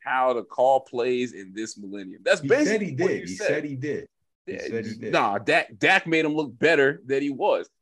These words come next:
Speaker 1: Like, that's what it is. It's Mike McCarthy's old ass calling this Marty Schottenheimer ass offense and not motivating anybody. Poor clock management. And on top of that, I agree with you. The Dallas Cowboy offensive roster is just trash.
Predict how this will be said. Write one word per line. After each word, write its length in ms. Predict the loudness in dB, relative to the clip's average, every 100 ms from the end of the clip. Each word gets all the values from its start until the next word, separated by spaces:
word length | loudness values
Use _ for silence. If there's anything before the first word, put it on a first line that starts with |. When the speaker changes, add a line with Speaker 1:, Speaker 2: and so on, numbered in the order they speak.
| _
Speaker 1:
Like, 280 | 2 2 -2 _ _ _ 2
that's 240 | 4 4
what 140 | 4
it 80 | 4
is. 280 | 6 6 4 2
It's 140 | 2 4
Mike 240 | 4 4
McCarthy's 600 | 4 -2 -2 -2 -4 -10 -6
old 280 | 2 6 8
ass 300 | 8 6 2 -4 _ _
calling 360 | 4 4 6 4
this 140 | 2 2
Marty 360 | 4 4 4 -4
Schottenheimer 800 | -2 0 0 -2 -2 -2 0
ass 200 | 2 2 2
offense 500 | 2 2 2 0 0 -6 _ _ 6
and 400 | 8 8 4 -8 -8
not 320 | 4 4 8
motivating 520 | 10 10 10 4 2
anybody. 560 | 2 2 6 6 4 -4 -16 _
Poor 240 | 0 2 2
clock 360 | -2 -4 -2
management. 460 | -4 -4 -6 -10 -2
And 140 | 2 2
on 80 | 2
top 220 | 0 2
of 80 | 4
that, 100 | 6
I 140 | 6
agree 240 | 4 -2
with 120 | -6 -6
you. 140 | -10
The 60 | -4
Dallas 300 | 0 0 -2
Cowboy 400 | -2 -4 0 2
offensive 420 | 2 0 -8 -8
roster 420 | -6 -6 -6 -8
is 100 | -8
just 180 | -12 -10
trash. 300 | -6 -6